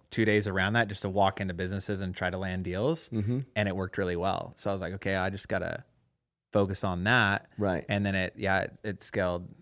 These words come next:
Speaker 1: it scaled pretty quickly.
Speaker 2: And how, was it hard to keep the discipline as the money kept coming in to keep your foot on the gas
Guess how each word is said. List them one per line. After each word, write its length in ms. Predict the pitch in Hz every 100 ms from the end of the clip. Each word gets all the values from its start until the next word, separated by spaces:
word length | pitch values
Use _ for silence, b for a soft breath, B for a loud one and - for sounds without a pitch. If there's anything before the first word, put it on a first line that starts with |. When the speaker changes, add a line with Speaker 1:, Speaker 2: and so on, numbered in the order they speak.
| _
Speaker 1:
it 80 | 95
scaled 260 | - 101 101
pretty 160 | 95
quickly. 340 | 92 - - 120 - B B B B
Speaker 2:
And 280 | 143 143 135 -
how, 460 | 110 147 160 175 -
was 320 | 120 120 135
it 60 | 139
hard 240 | 120 160
to 60 | 160
keep 280 | - 160 -
the 80 |
discipline 600 | 113 139 156 151 147 131
as 160 | 120 113
the 100 | 113
money 320 | 113 117 123
kept 260 | 110 120 -
coming 380 | - 120 107 113
in 420 | 127 101 95 98
to 100 | -
keep 220 | 110 117 101
your 80 |
foot 180 | - 143
on 140 | 120 98
the 80 |
gas 560 | 87 90 85 - - -